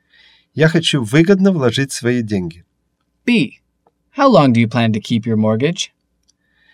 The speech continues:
Speaker 1: Как долго вы планируете продержать свой моргидж, то есть ипотечную ссуду?
Speaker 2: C. I owe taxes to the government.
Speaker 1: У меня задолженность по федеральным налогам.
Speaker 2: D.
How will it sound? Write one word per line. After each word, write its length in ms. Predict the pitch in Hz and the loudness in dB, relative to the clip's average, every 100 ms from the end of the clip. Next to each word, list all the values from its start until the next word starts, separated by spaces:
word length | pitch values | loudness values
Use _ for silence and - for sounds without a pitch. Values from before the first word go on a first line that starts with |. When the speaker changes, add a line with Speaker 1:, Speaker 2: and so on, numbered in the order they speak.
| _ | _
Speaker 1:
Как 240 | - 214 226 | -4 -4 2
долго 320 | 233 143 113 | 2 4 2
вы 140 | 127 | 0
планируете 580 | 135 151 160 139 123 110 | 0 4 4 4 0 -2
продержать 600 | 113 127 120 110 143 180 | -4 -2 -2 0 0 0
свой 200 | - 135 | -2 -2
моргидж, 480 | 131 113 101 165 - _ - | 2 0 0 -6 -8 _ -2
то 100 | 127 | -2
есть 180 | 113 | 0
ипотечную 600 | 135 151 139 - - 135 | -2 -4 -2 -4 -4 -6
ссуду? 420 | 143 - 113 85 - _ _ _ _ _ _ _ _ | -6 -4 -6 -6 -16 _ _ _ _ _ _ _ _
Speaker 2:
C. 480 | - - 165 113 - _ _ _ | -6 -2 0 -2 -10 _ _ _
I 240 | - 190 175 | -2 4 4
owe 120 | 131 | 2
taxes 520 | 151 170 165 117 - | 0 0 -2 -8 -8
to 60 | 127 | -6
the 80 | 131 | 0
government. 460 | 156 160 113 101 - _ _ _ _ _ _ _ _ _ _ - | 2 0 -2 -6 -12 _ _ _ _ _ _ _ _ _ _ -6
Speaker 1:
У 60 | |
меня 220 | 113 143 147 | -2 2 2
задолженность 680 | 160 139 160 139 139 - | 2 4 4 4 -2 -4
по 100 | 135 | -6
федеральным 600 | 117 127 120 123 120 123 | -4 0 4 4 2 -2
налогам. 520 | 131 139 110 87 80 _ _ _ _ _ _ _ _ _ _ - | -2 0 -2 -4 -10 _ _ _ _ _ _ _ _ _ _ -10
Speaker 2:
D. 460 | 139 147 123 104 | 0 2 2 0